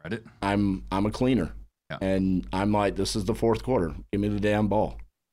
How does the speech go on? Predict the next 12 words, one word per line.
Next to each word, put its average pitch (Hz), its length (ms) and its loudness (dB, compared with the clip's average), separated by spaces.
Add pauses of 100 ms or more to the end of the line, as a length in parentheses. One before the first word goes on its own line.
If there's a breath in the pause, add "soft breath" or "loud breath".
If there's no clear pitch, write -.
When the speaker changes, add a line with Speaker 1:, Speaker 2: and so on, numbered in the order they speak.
(220)
Speaker 2:
Like, 92 220 -2
I'm, 101 300 -2 (800)
I 101 60 0
went 107 220 2
to 120 80 2
Cassie 123 400 2
and 120 80 4
Elijah 123 360 4
and 123 100 2
I 107 80 2
said, 107 200 2
"Look, 123 260 2